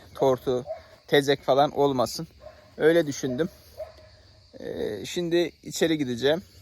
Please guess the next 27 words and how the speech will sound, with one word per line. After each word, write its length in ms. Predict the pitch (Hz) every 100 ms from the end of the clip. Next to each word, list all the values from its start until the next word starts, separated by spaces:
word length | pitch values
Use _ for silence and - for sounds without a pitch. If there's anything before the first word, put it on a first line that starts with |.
| - - _ _ -
Yiğit'e 340 | 139 151 175
de 100 | 165
dedim 240 | 165 185 196
ki 280 | 190 175 - 165 151
gel 200 | 147 151
işte 280 | 120 - 127
bir 40 |
kameramanlık 640 | 127 135 135 135 135 143 -
yap 120 | 104 -
bana 140 | 92
işte 160 | 120 120
yıkarken. 540 | 127 - 113 113 160 - _ - - - _ _
Yiğit'in 340 | - 147 131 123
de 60 |
kuzenleri 640 | 151 143 131 135 135 127 123
var. 140 | 110 -
Tabii 220 | 107 95
yani 260 | 110 113 -
onları 300 | 113 113 110
kuzenlerinden 640 | - 120 113 113 113 113
koparıp 420 | 113 123 - 113 110 -
buraya 160 | 113
getirmek 440 | 113 110 - 170 - _ - - - - - -
olmuyor. 480 | 151 151 113 135 - -
Oyun 260 | - 139 139
oynuyorlardı. 720 | 117 117 113 113 110 147 170 _
Yani 420 | 226 127 117 156